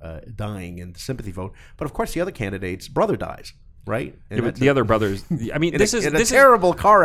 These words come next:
Speaker 2: this is,
Speaker 1: accident.
Speaker 2: this is one thing that I could have used more of is, like, how does the press actually handle the fact that this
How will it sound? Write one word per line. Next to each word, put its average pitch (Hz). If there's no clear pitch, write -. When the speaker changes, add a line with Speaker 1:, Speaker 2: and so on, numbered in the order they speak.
Speaker 2:
this 240
is, 180
Speaker 1:
accident. 117
Speaker 2:
this 220
is 247
one 208
thing 170
that 131
I 127
could 139
have 120
used 117
more 135
of 101
is, 98
like, 107
how 160
does 175
the 123
press -
actually 110
handle 113
the 98
fact 101
that 98
this 95